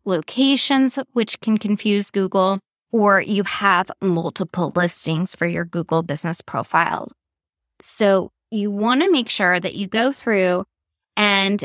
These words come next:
that you make sure that all is in check and proper with your Google Business Profile listing before going through and determining the cause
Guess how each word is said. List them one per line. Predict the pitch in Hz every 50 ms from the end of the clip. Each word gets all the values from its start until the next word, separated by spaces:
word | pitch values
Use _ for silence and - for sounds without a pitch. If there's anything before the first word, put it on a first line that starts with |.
| - -
that | 196 196 208 185 175 175 165 175 - - - -
you | 220 208 208 202
make | 202 196 196
sure | - - 220 208 202
that | 196 185 - - _ _
all | - 190 196 190
is | 196 220 220 - - _ _ -
in | 226 254 277 302
check | - - 233 202 196 196 - -
and | - 220 208 -
proper | - 190 185 - - 185 185 175 - - -
with | 196 - -
your | - 185 180
Google | - - 220 220 - 220 214 208
Business | - - 180 180 - 180 180 -
Profile | - - 190 180 180 - 196 190 185 180 180 180 - - -
listing | 208 226 254 285 - - - - 196 175 165 165 - 202 196 - _ _ _ _ _ _ _ _
before | - 262 - - 277 269 269
going | 233 254 247 247 247 247
through | 226 - 247 226 226 220 220
and | - 208 220
determining | 202 202 - - 202 190 185 185 175 175 180 175 180 - - - 190 196
the | 202 202
cause | - - - - 185 190 180 170 170 170 165 170 170 -